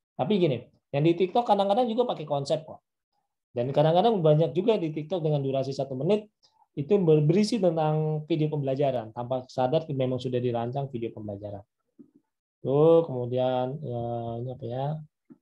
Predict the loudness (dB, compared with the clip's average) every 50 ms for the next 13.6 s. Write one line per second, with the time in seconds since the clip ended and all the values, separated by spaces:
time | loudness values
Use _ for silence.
0 | _ _ _ _ _ _ _ _ _ _ _ _ -2 -2 -2 -2 -2 -4 -4 -4
1 | -4 -4 -2 -2 -4 -4 -6 -8 -8 -6 0 4 6 8 8 8 8 6 4 4
2 | 2 -4 _ _ _ _ _ _ -6 -2 0 0 2 2 2 2 4 2 2 2
3 | -2 -10 -12 -8 -6 -4 -2 -2 -2 -2 -2 -6 -12 _ _ _ -8 -4 0 2
4 | 2 2 2 -2 -6 -10 -8 -8 -6 -4 -2 0 0 0 0 0 0 0 0 -2
5 | -2 -4 -6 -6 -8 -6 -4 -2 -2 -2 -2 -2 -4 -4 -2 -4 -6 -6 -6 _
6 | _ _ _ _ -6 -4 -4 -2 -2 -2 -4 -4 -4 -4 -4 -6 -6 -2 2 4
7 | 4 4 4 2 0 -6 -10 -6 -4 -4 -4 -4 -4 -2 0 2 2 2 2 0
8 | -2 -4 -10 _ _ _ _ _ _ _ _ _ _ _ _ -16 -14 -12 -10 -10
9 | -10 -10 -8 -8 -6 -6 -6 -6 -8 -6 -2 -2 0 0 0 -2 -2 -2 -2 -2
10 | -4 -4 -6 -6 -6 -6 -6 -4 -2 0 0 0 0 0 0 2 2 2 2 0
11 | -4 -8 -12 -16 -20 _ _ _ _ -16 -12 -10 -8 -8 -8 -8 -10 -8 -4 -2
12 | 0 2 2 2 2 0 -2 -6 -12 _ _ _ _ _ _ _ _ _ _ _
13 | -18 -14 -12 -10 -10 -8 -8 -8 -8 -8 -10 -10